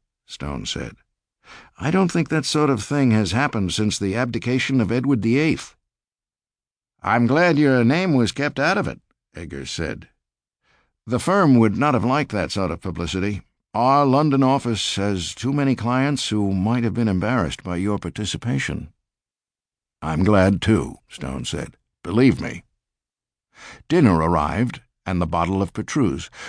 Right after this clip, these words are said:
which Eggers tasted with some ceremony. "We'll drink it," he said to the waiter. And they did. Two.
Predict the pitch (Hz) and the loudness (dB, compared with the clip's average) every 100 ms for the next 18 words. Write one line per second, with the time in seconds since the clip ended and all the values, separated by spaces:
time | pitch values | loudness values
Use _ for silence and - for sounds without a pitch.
0 | - 120 117 - 120 113 101 85 - 107 | -4 0 0 -2 -4 0 0 0 -2 -2
1 | 98 - 87 78 85 - 117 101 98 - | -2 -2 -6 -4 -6 -4 -2 0 0 0
2 | 120 73 78 73 69 80 76 _ _ _ | 0 0 -2 -4 -4 -8 -10 _ _ _
3 | _ _ _ _ _ _ 160 208 170 208 | _ _ _ _ _ _ 2 4 6 4
4 | - 65 - _ _ _ 92 82 90 71 | 4 0 -10 _ _ _ -8 -4 -2 -2
5 | 80 76 82 69 - - _ _ _ _ | -6 -6 -4 -4 -6 -14 _ _ _ _
6 | _ _ 78 80 95 87 - _ 71 78 | _ _ 0 2 0 -2 -6 _ -6 -4
7 | 64 95 85 - - _ _ _ _ _ | 0 2 0 -2 -18 _ _ _ _ _
8 | _ _ _ _ _ _ _ _ _ _ | _ _ _ _ _ _ _ _ _ _
9 | _ _ _ _ _ _ _ _ _ _ | _ _ _ _ _ _ _ _ _ _
10 | - 160 65 58 | 6 8 8 2